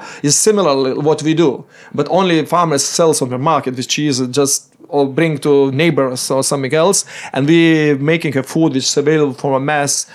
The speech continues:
for retailers, for ret-, for chains, for export markets, for largest consumers in, in the, on the world, uh, retailers markets. That's we, uh, are different. The scale what we do is we, we trying to make healthy food, uh,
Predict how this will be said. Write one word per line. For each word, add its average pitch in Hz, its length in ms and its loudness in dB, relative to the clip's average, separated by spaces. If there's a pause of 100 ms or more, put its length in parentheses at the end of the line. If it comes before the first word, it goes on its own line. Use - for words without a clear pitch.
(220)
for 135 240 4
retailers, 131 580 0
for 139 220 0
ret-, 143 340 -2
for 147 120 -2
chains, 151 360 0
for - 180 -4
export 151 440 0
markets, 135 500 -4
for 139 360 2
largest 151 580 0
consumers 139 640 0 (320)
in, 139 180 0
in 143 200 -4
the, 139 500 4
on 143 120 0
the 143 100 2
world, 147 360 2
uh, 143 40 4
retailers 135 560 2
markets. 123 320 -6
That's 160 300 -2
we, 165 200 -2 (160)
uh, 156 80 2
are 147 160 0
different. 135 480 -4 (300)
The 147 180 0
scale 180 400 2
what 151 180 0
we 143 100 0
do 175 340 2
is 156 180 -2
we, 151 460 0 (260)
we 139 120 0
trying 156 440 -2
to 151 100 -4
make 147 220 0
healthy 147 320 -2
food, 135 420 -2
uh, 127 420 -4